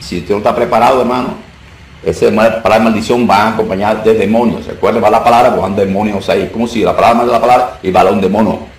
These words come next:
Pues entra usted si usted no está preparado para romper esa bru-, esa, esa maldición o usted hace esa maldición. Por eso es importante, hermano,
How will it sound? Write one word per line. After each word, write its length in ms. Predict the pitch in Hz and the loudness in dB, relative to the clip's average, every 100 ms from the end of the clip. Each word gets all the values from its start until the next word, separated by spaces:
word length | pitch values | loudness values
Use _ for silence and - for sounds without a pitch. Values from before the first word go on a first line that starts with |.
| - | -8
Pues 260 | - - - - | -4 -4 -6 -6
entra 320 | 87 90 92 | -4 -2 -2
usted 340 | 90 - 131 160 | -2 -2 -4 -4
si 160 | - | -6
usted 120 | 92 90 | -4 -2
no 40 | |
está 180 | 92 95 | -2 0
preparado 540 | 90 80 80 92 - | -2 0 2 2 2
para 200 | 95 92 | 0 0
romper 380 | - 80 - 92 | 0 -4 -6 -4
esa 180 | 92 90 | -4 -4
bru-, 220 | 85 82 | -6 -6
esa, 280 | - 87 87 | -6 -2 -2
esa 140 | 73 95 | -2 -4
maldición 480 | 87 82 107 107 - - - - - | -4 -4 -6 -6 -8 -16 -20 -20 -6
o 80 | 85 | -4
usted 240 | 87 - | -4 -2
hace 200 | 85 82 | -4 -4
esa 140 | 92 92 | -6 -4
maldición. 460 | 80 78 80 73 | -4 -8 -8 -8
Por 140 | 87 104 | -2 0
eso 80 | 123 | 0
es 60 | |
importante, 360 | 175 151 151 147 | 2 0 2 2
hermano, 280 | 139 147 | 2 -2